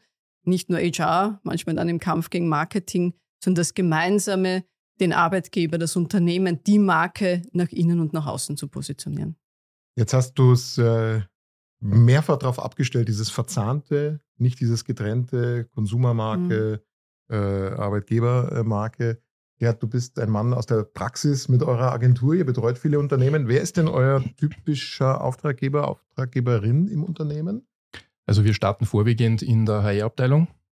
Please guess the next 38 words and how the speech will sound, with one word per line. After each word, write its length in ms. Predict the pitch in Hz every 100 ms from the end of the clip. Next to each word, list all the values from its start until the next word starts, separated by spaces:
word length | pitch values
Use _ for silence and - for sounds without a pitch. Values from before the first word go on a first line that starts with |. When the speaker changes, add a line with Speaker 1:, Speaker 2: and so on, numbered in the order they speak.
| -
Speaker 2:
Mhm. 580 | 98 107 - _ _
Speaker 3:
äh, 220 | 107 107 107
versuchen 440 | 117 - 123 123
dann 240 | 92 104
aber 180 | 120 113
im 140 | 113 113
Zuge 280 | 127 123
des 140 | 120 107
Prozesses 540 | - 110 110 - 113
Marketing 460 | 107 98 - 123 117
ins 160 | 113 -
Boot 240 | 107 -
zu 140 | - 101
holen. 520 | 98 110 123 127 127
Äh, 340 | - 107 107 110
Marketing 840 | 117 98 98 - 120 117 113 117 - - - _
kann 260 | - 104 120
seit 240 | 123 113
vielen 280 | - 127 143
Jahrzehnten 580 | 131 110 - 110 120 117
verkaufen, 580 | - 107 104 - 143 156 -
ja, 340 | 104 131 135
sich 360 | 131 113 - -
platzieren, 640 | 90 - 107 139 156 151 143
bewerben. 760 | 120 104 104 113 123 131 151 - _ _ -
Äh, 100 | - 117
und 220 | 117 110
dieses 220 | 120 120
Know-how 520 | 127 95 98 110 120 -
<clears throat> 60 | -
muss 380 | 156 127 117
man 120 | 127 117
im 80 |
Employer 300 | 113 107 101
Branding 320 | 117 117 107 110
auch 100 | 107
unbedingt 380 | 110 113 110 -
mitnutzen. 640 | 110 - 107 - - 87